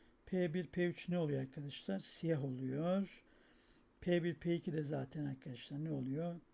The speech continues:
Kırmızı siyah oluyor. Evet, kırmızı siyah. Tamam, üç farklı fenotipte oluyor dedik. Bu doğru.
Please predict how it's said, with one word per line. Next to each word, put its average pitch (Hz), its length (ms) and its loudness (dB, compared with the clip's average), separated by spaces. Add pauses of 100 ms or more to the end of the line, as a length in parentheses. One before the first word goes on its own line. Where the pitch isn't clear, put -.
Kırmızı 170 440 4
siyah 127 360 -2
oluyor. 120 200 -4 (400)
Evet, 143 180 -6 (160)
kırmızı 147 500 0
siyah. 131 300 -8 (1700)
Tamam, 208 400 4
üç - 180 -2
farklı 185 240 2
fenotipte 170 520 -2
oluyor 160 260 2
dedik. 202 120 -4
Bu 170 140 -2
doğru. 151 240 6